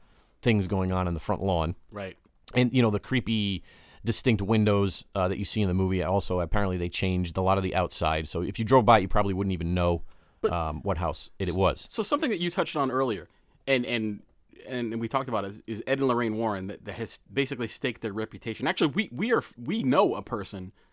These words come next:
Speaker 2: who, through a loose connection,
Speaker 1: Hmm.
Speaker 2: uh, with the Warrens, likes to claim that they were part of this investigation and all that. Um,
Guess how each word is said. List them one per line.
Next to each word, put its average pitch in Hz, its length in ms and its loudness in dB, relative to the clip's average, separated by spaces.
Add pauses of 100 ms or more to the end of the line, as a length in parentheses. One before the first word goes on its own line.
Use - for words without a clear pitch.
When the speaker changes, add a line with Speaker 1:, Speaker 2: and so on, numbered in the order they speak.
Speaker 2:
who, 120 320 2 (760)
through 151 280 2
a - 20 6
loose 143 240 4
connection, 127 640 -2
Speaker 1:
Hmm. 127 100 2
Speaker 2:
uh, 101 280 2
with 120 320 -2
the 113 100 0
Warrens, 107 640 -4
likes 113 220 -4
to 110 80 -8
claim 113 340 -2
that 101 140 -2
they 110 120 -2
were 101 220 -4
part 110 260 -2
of 104 100 -4
this 104 180 -6
investigation 98 680 -8
and 95 140 -8
all 95 120 -8
that. 101 200 -6 (420)
Um, 107 300 -2